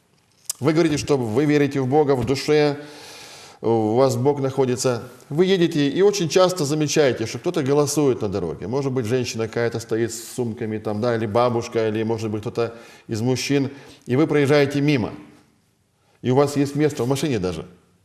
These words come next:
Это пом-, это, это сейчас вот то, что здесь сказано. Священник, увидев, прошёл мимо. Левит увидел, прошёл мимо. Самарянин, проезжая, увидел, жалился, остановил свою машину здесь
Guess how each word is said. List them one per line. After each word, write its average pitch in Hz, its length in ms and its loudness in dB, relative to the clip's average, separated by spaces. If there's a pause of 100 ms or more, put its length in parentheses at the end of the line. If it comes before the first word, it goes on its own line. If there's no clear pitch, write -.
(220)
Это 151 220 0
пом-, 202 340 2
это, 185 160 2
это 190 380 2
сейчас 214 340 2
вот 196 160 0
то, 208 80 6
что 202 140 -2
здесь 196 140 -2
сказано. 143 420 0 (500)
Священник, 202 640 2
увидев, 190 520 2 (180)
прошёл 170 340 4
мимо. 131 380 2
Левит 165 500 0 (140)
увидел, 170 440 2
прошёл 160 420 2
мимо. 127 300 2 (280)
Самарянин, 202 580 4 (240)
проезжая, 185 600 4 (180)
увидел, 185 540 2 (120)
жалился, 160 840 2 (500)
остановил 180 640 4
свою 185 340 4
машину 196 460 4
здесь 196 340 2